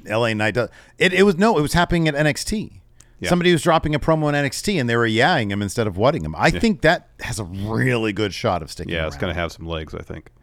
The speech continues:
Speaker 1: Mm-hmm.
Speaker 2: Uh, Cruz here asks, "If A E W starts the Hall of Fame, do they induct Cody if Cody never returns to A E W?"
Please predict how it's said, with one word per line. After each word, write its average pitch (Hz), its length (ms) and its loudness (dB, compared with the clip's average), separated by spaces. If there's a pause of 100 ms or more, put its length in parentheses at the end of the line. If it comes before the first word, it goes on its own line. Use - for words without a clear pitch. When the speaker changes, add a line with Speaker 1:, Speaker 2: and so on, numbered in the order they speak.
Speaker 1:
Mm-hmm. 82 360 -10 (260)
Speaker 2:
Uh, 85 180 -4
Cruz 143 320 2
here 104 180 -2
asks, 98 300 0
"If 80 120 -8
A 73 60 -6
E 123 160 2
W 107 300 0
starts 101 300 -2
the 104 80 -2
Hall 98 200 2
of 82 60 -4
Fame, 101 300 -2
do 92 120 0
they 98 140 0
induct 90 380 -4
Cody 113 340 2
if 80 100 -6
Cody 104 280 0
never 92 240 0
returns 90 360 -2
to 76 60 -8
A 87 120 -4
E 85 40 -4
W?" 82 340 -8